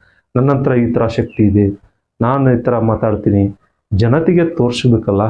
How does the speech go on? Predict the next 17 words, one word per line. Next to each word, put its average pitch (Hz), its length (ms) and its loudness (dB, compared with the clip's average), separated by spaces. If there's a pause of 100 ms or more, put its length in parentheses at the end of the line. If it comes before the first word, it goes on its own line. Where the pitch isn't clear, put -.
(1500)
ಅಲ್ಲಿ 170 380 2 (380)
ಎಡಿ 120 220 4
ಬೀಳ್ತಾನೋ 110 560 2
ಏನೋ 107 180 2
ಗೊತ್ತಿಲ್ಲ. 104 640 0 (580)
ಒಟ್ಟಾರೆ 151 480 0 (640)
ಈ 107 320 4
ಸೋಷಿಯಲ್ 135 500 0
ಮೀಡಿಯಾನೂ 139 400 4
ಕೂಡ 120 180 -2
ಹಾಗಾಗತ್ತೆ. 98 560 0 (720)
YouTube 120 400 4
ಇರ್ಬೋದು, 113 520 0
Facebook 113 460 0
ಇರ್ಬೋದು, 104 420 2
Instagram 113 560 0
ಇರ್ಬೋದು, 104 460 0